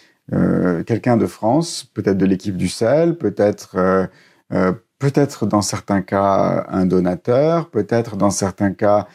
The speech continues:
euh, un contact du sel qui est invité à visiter des projets. Euh, en quoi ça va le, le changer les choses qu'il y a une politique de protection ? Qu'est-ce que, est-ce que ça va lui mettre des, des contraintes supplémentaires et lesquelles ? Qu'est-ce qui va changer ?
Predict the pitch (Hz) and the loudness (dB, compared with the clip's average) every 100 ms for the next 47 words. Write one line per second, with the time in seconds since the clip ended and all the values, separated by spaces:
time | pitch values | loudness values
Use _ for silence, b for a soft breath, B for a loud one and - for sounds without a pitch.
0 | B B _ 110 98 98 95 95 90 - | B B _ -2 0 2 0 -2 -4 -2
1 | 101 98 123 117 117 113 110 98 - 120 | -2 0 0 2 0 -2 -4 -4 0 0
2 | 117 - 101 101 101 - 101 98 90 - | 0 0 -2 -2 -4 2 2 2 0 -2
3 | 98 98 - 101 120 160 B B 190 - | 0 0 -2 -2 2 0 B B -10 -2
4 | 101 95 90 92 - - 113 202 - 120 | 0 0 0 -4 -4 -4 0 -2 -2 0
5 | 113 110 98 98 95 B B B _ - | 2 2 2 2 0 B B B _ -2
6 | 73 80 - - - 139 156 135 117 151 | 0 0 -4 -8 -2 0 2 2 0 0
7 | 180 131 - 113 113 98 127 127 143 135 | 2 0 -2 0 2 0 0 0 -2 -2
8 | 110 113 117 104 - 104 104 95 143 123 | -2 -2 -2 -4 -2 0 0 0 -4 -2
9 | 135 104 85 113 131 143 123 120 117 - | 0 2 2 2 0 0 2 2 2 -2
10 | 101 101 98 107 127 123 - 127 - 117 | 0 0 2 0 0 0 0 -2 -2 -2
11 | 110 110 98 139 175 151 107 101 95 92 | 0 0 0 0 2 0 0 2 0 0
12 | 95 - 104 107 127 135 165 156 147 - | -2 0 0 0 0 2 2 0 -4 0
13 | 127 117 110 95 95 | 0 0 -2 -2 -6